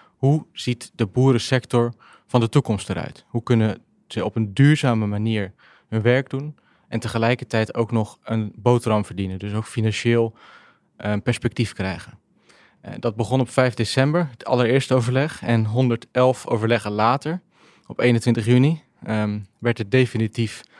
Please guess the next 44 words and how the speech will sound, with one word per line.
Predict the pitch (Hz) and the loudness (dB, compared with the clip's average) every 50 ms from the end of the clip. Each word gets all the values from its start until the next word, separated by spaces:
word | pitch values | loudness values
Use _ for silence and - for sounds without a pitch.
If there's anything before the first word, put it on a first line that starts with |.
| - - - _ | -20 -20 -14 _
afgesloten, | - 127 120 - - 110 - - 110 101 104 101 - 135 - - | 0 0 0 0 -4 -6 -2 0 0 0 0 -2 -6 -10 -10 -6
maar | - 117 113 113 | -2 0 2 2
niet | 123 127 123 | 2 2 2
op | 123 113 | -2 -4
een | 117 | -4
succesvolle | - - 120 - - 127 - - 117 110 104 | -4 -6 -4 -2 -2 -2 -2 -2 -4 -4 -4
manier. | 98 98 95 95 101 107 123 104 | -4 -4 -4 -4 -6 -6 -8 -8
Het, | 113 117 - _ _ - - - - - | -10 -10 -10 _ _ -10 -10 -10 -10 -10
het | - 101 - | -10 -8 -6
is | 117 - | -6 -4
geklapt. | - 123 - 135 123 104 - - - _ _ - - - - - - - - - _ _ | -4 0 2 2 2 2 0 -6 -18 _ _ -20 -20 -20 -20 -20 -20 -20 -20 -20 _ _
Omdat | 117 107 - - - - | -8 -8 -8 -10 -12 -12
de | - 104 | -10 -8
grootste | - 120 123 123 - - - | -2 0 0 0 0 -2 -6
boerenorganisatie | 110 104 120 117 117 117 107 107 110 107 - 113 107 104 - - - - - 110 | -2 0 2 2 2 2 0 -2 -4 -4 -2 -2 -2 -4 -4 -6 -8 -4 -2 -2
L | 104 | -2
T | - - | 0 0
O | 107 107 117 120 110 | 2 2 2 2 2
eruit | 101 101 113 113 - | 2 2 2 0 0
stapte. | - - 117 110 - - 117 123 - _ _ _ _ _ _ _ _ _ _ _ _ | -2 0 -2 -2 -2 -6 -12 -12 -12 _ _ _ _ _ _ _ _ _ _ _ _
En | - 113 104 | -8 -8 -8
toen | - - 104 101 92 - | -6 -6 -8 -8 -8 -6
eigenlijk | - 104 101 104 104 - | -6 -6 -6 -6 -6 -8
had | 107 101 - | -8 -8 -8
iedereen | 110 107 107 107 107 104 101 | -6 -4 -2 -2 -2 -2 -2
zoiets | - 104 107 - - | -2 -6 -6 -6 -6
van, | - 95 | -8 -8
"Ja, | 90 92 | -6 -6
dan | 107 107 107 | -6 -6 -2
kunnen | - 120 113 113 | -2 0 0 0
we | 107 | 0
niet | 107 110 107 - - | 0 0 -2 -2 0
verder, | - 117 110 113 107 | 0 2 2 2 0
dan | - 107 107 | 0 -2 -2
is | 110 104 | -2 -4
het | 110 95 | -4 -4
draagvlak | - 110 110 110 107 - - - 95 - | -2 0 0 0 0 -2 -6 -10 -8 -8
weg." | - 92 95 117 - - _ _ _ _ _ _ - _ _ _ _ _ _ _ _ _ _ | -6 -8 -8 -8 -10 -16 _ _ _ _ _ _ -20 _ _ _ _ _ _ _ _ _ _
En | - 113 110 | -2 0 2
dat | 101 98 - - | 2 0 0 0
het | 117 101 - - - _ _ _ _ | -4 -6 -6 -10 -20 _ _ _ _
zou | _ - - 120 113 | _ -2 -2 0 0
klappen, | - - 151 147 156 - 151 | 2 2 2 2 2 0 0
dat | 120 117 113 - - - | 0 0 -2 -2 -6 -14